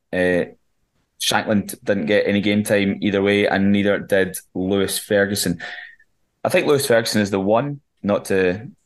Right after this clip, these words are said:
I think Gordon, as you said a minute ago, not to nitpick, but, uh, Rory Loy said in the preview podcast that if he was Lewis Ferguson, he'd be banging down Steve Clark's door asking for more of an opportunity. He's had a great season in, in Italy. He, he's just unfortunately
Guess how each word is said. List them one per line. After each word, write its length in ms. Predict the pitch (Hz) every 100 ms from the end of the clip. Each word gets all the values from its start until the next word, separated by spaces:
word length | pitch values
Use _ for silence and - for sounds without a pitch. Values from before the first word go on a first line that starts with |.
| _
I 80 | 156
think 160 | 135 -
Gordon, 220 | 98 95
as 80 | 90
you 60 |
said 180 | - 92
a 40 |
minute 220 | 87 90 82
ago, 140 | 92
not 180 | 90 -
to 60 |
nitpick, 460 | 92 95 - 101 - -
but, 320 | 92 - - _ _ _ _ - -
uh, 160 | 95 92
Rory 200 | 107 101
Loy 240 | 95 101
said 220 | 101 101
in 80 | 90
the 80 | 104
preview 440 | - 104 98 98
podcast 540 | - 98 - 95 92 -
that 140 | 95
if 80 | 87
he 80 | 98
was 100 | 92
Lewis 220 | 95 90
Ferguson, 340 | 92 90 -
he'd 100 | 90
be 60 | 90
banging 400 | 82 95 95 92
down 320 | 92 92 90
Steve 260 | - 92 90
Clark's 320 | 95 82 -
door 220 | 98 98
asking 400 | 90 - 95 87
for 480 | - 90 90 90 87 _ _ _ _ _
more 160 | 95 92
of 80 | 87
an 80 |
opportunity. 840 | 95 - 92 - 104 104 107 117 - _ _ _ _ _ _ -
He's 140 | 92
had 80 | 98
a 40 |
great 220 | 95 104
season 320 | 95 104 95 95
in, 200 | 92 -
in 100 | 95
Italy. 500 | 101 127 131 - - _ _ -
He, 220 | 92 90 - _ -
he's 160 | 87
just 260 | - 87 -
unfortunately 800 | 85 - 113 - - 85 87